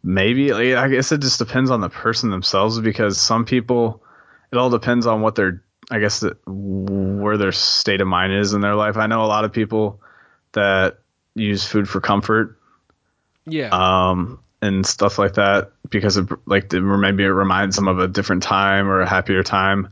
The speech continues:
Speaker 1: So I think it's honestly more on a, a mental side for people. If you can mentally be on the right page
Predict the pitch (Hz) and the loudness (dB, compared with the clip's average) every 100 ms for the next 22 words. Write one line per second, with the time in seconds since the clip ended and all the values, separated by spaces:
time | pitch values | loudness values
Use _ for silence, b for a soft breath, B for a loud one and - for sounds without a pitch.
0 | B B B B B - 120 110 143 131 | B B B B B -2 0 0 -2 -2
1 | 117 110 - - - 107 120 - 110 101 | -4 -6 -12 -16 -4 0 0 2 0 2
2 | 104 107 104 95 101 95 87 85 - b | 2 2 2 2 2 2 -2 -4 -10 b
3 | b b _ _ _ _ _ _ _ _ | b b _ _ _ _ _ _ _ _
4 | _ _ _ - 113 101 104 104 110 113 | _ _ _ -6 -2 0 0 0 0 2
5 | 110 - - 113 110 110 113 - 113 104 | 0 -2 -2 2 2 2 -2 -8 -12 -2
6 | 110 104 117 117 - _ - 107 110 110 | -2 0 0 0 -6 _ -8 -2 2 4
7 | 107 101 - - 120 107 110 113 110 107 | 2 0 -4 -6 -2 0 0 0 0 -2
8 | 110 104 107 104 104 104 101 - 113 110 | -2 0 0 0 0 0 -2 -4 -2 0
9 | 107 110 | -2 -6